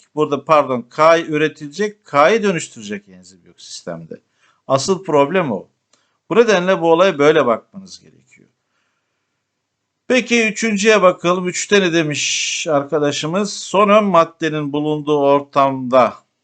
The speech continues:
hücrenin yaşaması, sadece ön maddenin bulunduğu ortamda hücrenin yaşaması mutasyona uğramadığını gösterir. Tabii ki değil mi arkadaşlar? Bakın bunu koyduğunuz zaman ortama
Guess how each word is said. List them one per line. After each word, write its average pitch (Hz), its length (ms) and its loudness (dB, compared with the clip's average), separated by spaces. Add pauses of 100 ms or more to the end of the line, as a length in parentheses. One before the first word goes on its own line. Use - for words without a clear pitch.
(480)
hücrenin 151 400 -2
yaşaması, 135 800 -2 (1400)
sadece 165 680 0
ön 165 260 0
maddenin 139 640 -2
bulunduğu 127 480 -4
ortamda 113 680 -2
hücrenin 131 400 -4
yaşaması 131 640 -4
mutasyona 139 640 -4
uğramadığını 127 600 0
gösterir. 95 520 -14 (100)
Tabii 180 260 -8
ki 110 100 -18
değil 160 160 -6
mi 135 100 -6
arkadaşlar? 101 560 -10
Bakın 117 320 -10
bunu 151 220 -12
koyduğunuz 127 640 -8
zaman 92 260 -12
ortama 87 580 -14